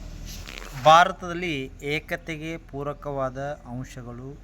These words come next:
ಯಾವುವು? ಭಾರತದಲ್ಲಿ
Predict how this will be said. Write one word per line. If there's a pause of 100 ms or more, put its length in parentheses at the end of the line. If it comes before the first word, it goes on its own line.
(160)
ಯಾವುವು? (1600)
ಭಾರತದಲ್ಲಿ